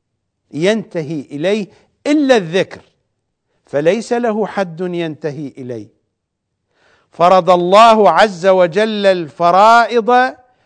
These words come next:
فمن أداهن فهو حدهن. الفرائض يعني الصلوات، وسائر التكاليف، ولكن العنوان الأول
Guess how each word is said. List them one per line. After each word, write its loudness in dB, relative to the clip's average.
فمن -4
أداهن -4
فهو 0
حدهن. -8
الفرائض -2
يعني -8
الصلوات، -4
وسائر 0
التكاليف، -8
ولكن -4
العنوان -8
الأول -10